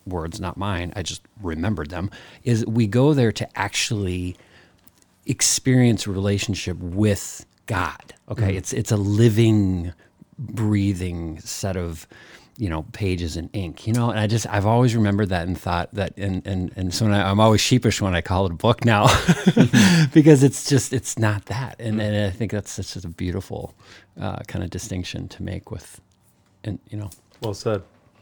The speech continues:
Speaker 1: All right. Well, hey, let's, uh, let's, let's actually get to, uh, our featured guest here. Now, you've got a great guy here that we're all gonna meet,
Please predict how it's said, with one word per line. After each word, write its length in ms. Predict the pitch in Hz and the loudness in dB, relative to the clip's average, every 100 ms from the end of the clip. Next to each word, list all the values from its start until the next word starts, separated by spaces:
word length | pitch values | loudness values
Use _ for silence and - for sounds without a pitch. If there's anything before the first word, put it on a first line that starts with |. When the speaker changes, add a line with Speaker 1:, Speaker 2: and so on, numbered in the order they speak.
| _ _ - - - | _ _ -14 -12 -2
Speaker 1:
All 80 | 147 | 2
right. 160 | 131 117 | 2 2
Well, 120 | 127 | 2
hey, 160 | 147 | 4
let's, 340 | 120 147 - - | 4 2 0 2
uh, 300 | 165 117 98 | 4 4 2
let's, 400 | 117 127 - - | 0 -2 -4 -6
let's 220 | 120 135 139 | -2 0 0
actually 340 | 131 - 120 | -2 0 -2
get 360 | 85 131 170 - | 0 -2 -2 -4
to, 640 | - 190 180 101 92 139 - | -4 4 6 6 2 -2 -2
uh, 320 | 101 95 98 | -2 0 -2
our 140 | 98 95 | -2 -4
featured 500 | - 139 - 104 78 | -2 -2 0 -4 -2
guest 280 | 113 127 - | -6 -6 -8
here. 220 | 90 82 | -8 -6
Now, 80 | 95 | -6
you've 200 | 95 110 | -4 -4
got 120 | 107 | -4
a 60 | 90 | -4
great 260 | 95 107 | -4 -6
guy 220 | 107 104 101 | -4 -4 -4
here 260 | 90 90 - - _ - | -4 -8 -12 -20 _ -10
that 120 | 101 | -6
we're 120 | 98 | -2
all 120 | 98 95 | -2 -2
gonna 140 | 92 | -2
meet, 240 | 101 104 | -2 -4